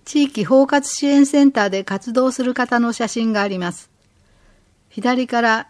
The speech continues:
市川美希さん、南包括。鳥海ひとみさん、児玉包括。稲田清江さん、西包括。飯島則正さん、東包括です。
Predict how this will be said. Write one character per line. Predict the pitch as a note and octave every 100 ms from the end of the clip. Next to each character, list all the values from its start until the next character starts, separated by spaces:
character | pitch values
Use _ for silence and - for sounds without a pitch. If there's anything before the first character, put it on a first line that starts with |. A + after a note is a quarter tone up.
| _
市 | G3 - -
川 | D4+ A#3
美 | G3 G3+
希 | -
さ | - D#3+
ん、 | - _ _ -
南 | A#3+ B3+ C4+ B3+
包 | B3 A3+
括。 | - - - - _ _ _ _ _ _ _
鳥 | - A#3 D4+
海 | D4 A#3 G3
ひ |
と | - G3+
み | G3+
さ | F#3+ E3+
ん、 | E3 _ _ _
児 | -
玉 | A3 B3+ A#3+
包 | A3+ G#3+
括。 | F3+ D3+ - - _ _ _ _ _ _ -
稲 | G3+ C4
田 | C4+ C4
清 | - B3+ A#3+
江 | A#3+
さ | A3 G#3+ G#3
ん、 | - _
西 | - G3 C#4 C4
包 | C4 A#3+
括。 | - D#3 - - _ _ _ _ _ _ _ - _ _ _ _
飯 | A#3+ C4+ C4
島 | C4+ C4+ C4
則 | B3+ C4
正 | A#3+ - D#3+
さ | E3 D3
ん、 | - _ _ _ _ _ _ _ _
東 | F#3+ G#3 B3+ -
包 | - A#3+
括 | A3+ E3 D#3
で | C#3
す。 | C#3